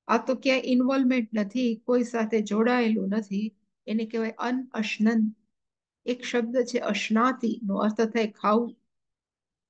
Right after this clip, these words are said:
અતિ નો અર્થ થાય પણ ખાવું. બીજો શબ્દ છે અશનાતિ,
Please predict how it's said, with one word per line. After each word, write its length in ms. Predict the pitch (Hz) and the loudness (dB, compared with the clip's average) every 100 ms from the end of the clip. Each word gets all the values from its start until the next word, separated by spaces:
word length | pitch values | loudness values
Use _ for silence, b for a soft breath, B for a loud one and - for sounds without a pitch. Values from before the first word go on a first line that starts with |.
| _ _ _ b b b - | _ _ _ b b b -2
અતિ 760 | 247 - - 311 311 302 - - 214 | -2 -2 0 2 2 -2 -6 -4 2
નો 220 | 220 269 | 4 4
અર્થ 420 | 269 254 262 262 | 2 2 2 2
થાય 340 | 254 - 247 254 | 0 2 0 0
પણ 320 | - 247 240 | 0 0 0
ખાવું. 680 | - 196 190 214 240 208 - _ _ _ - | -2 -2 -2 0 -2 -4 -10 _ _ _ -6
બીજો 340 | 208 208 262 | -4 -2 -2
શબ્દ 340 | 247 220 196 196 | -2 -4 -2 -2
છે 300 | 202 - 165 | -2 0 -2
અશનાતિ, 840 | - 196 - 226 247 240 226 - | 0 -2 2 2 2 0 -2 -4